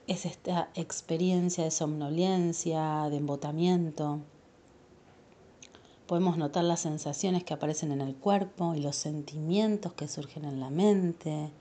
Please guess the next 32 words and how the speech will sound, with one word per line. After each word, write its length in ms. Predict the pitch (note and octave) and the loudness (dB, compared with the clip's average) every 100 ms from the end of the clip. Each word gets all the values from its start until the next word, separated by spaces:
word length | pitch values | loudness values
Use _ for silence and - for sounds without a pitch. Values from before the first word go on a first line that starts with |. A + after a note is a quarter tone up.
| - - - - - - - - - - - - - - - - - - - - - - - - | -20 -20 -20 -20 -20 -20 -20 -20 -20 -20 -20 -20 -20 -20 -20 -20 -20 -20 -20 -20 -20 -20 -20 -16
Es 220 | - E3+ - | -8 -8 0
observar, 920 | G3+ G#3 - - G3 F#3 E3+ E3 D3+ - - | 2 2 0 0 0 0 0 0 -2 -8 -6
investigar 1120 | D#3+ D#3 D#3 F3+ F3+ - - E3+ E3+ G#3 A#3 F3+ | -4 -2 0 0 -2 -8 -4 -2 0 2 2 2
a 100 | D#3+ | 0
la 200 | D3 C#3+ | -2 -4
pereza 400 | D3+ E3 - F#3 | -4 -4 0 0
y 40 | |
a 40 | |
la 120 | D#3+ D3 | 0 -2
apatía 420 | C#3+ C#3 D#3+ D3 | -4 -4 -4 -2
misma. 540 | D3+ B2+ D3+ C#3 C#3 - | -4 -4 -8 -8 -8 -10
Es 160 | D#3+ F#3 | -8 -6
ese 180 | F3 | -2
momento 560 | E3+ D#3 F3+ F#3+ F#3+ G3+ | -2 0 0 0 0 -2
que, 100 | F#3 | -2
aunque 220 | D3+ D3+ | -6 -4
no 220 | D3+ E3+ | -2 0
haya 220 | F3+ F3+ F3+ | 0 0 0
mucha 260 | F3+ F#3 | 2 2
energía 840 | F#3+ F3+ F#3+ - A#3+ A3+ A3+ B3+ C4+ - - - - | 2 2 0 2 6 8 8 8 2 -12 -20 -20 -12
o 120 | - D#3+ | -2 0
no 80 | |
estamos 340 | E3 G3+ F#3+ F3+ | 0 2 2 2
muy 220 | F#3 F#3+ | 4 4
alertas, 580 | F#3+ A3+ A#3+ G#3+ G#3+ A3 | 6 8 6 4 2 2
por 180 | A3 E3+ | 2 2
lo 120 | E3+ | 4
menos 260 | F#3+ A3+ | 4 2
la 100 | G3+ | 2
mente 460 | F3 F3+ G3+ A3 A3+ A3+ - - - - - - - - | 2 2 2 0 -2 -4 -20 -20 -20 -20 -20 -20 -20 -6
no 100 | F3+ | 0
está, 800 | F#3 - G#3 G3 G3 E3 E3 D#3 | 0 2 4 4 4 4 2 0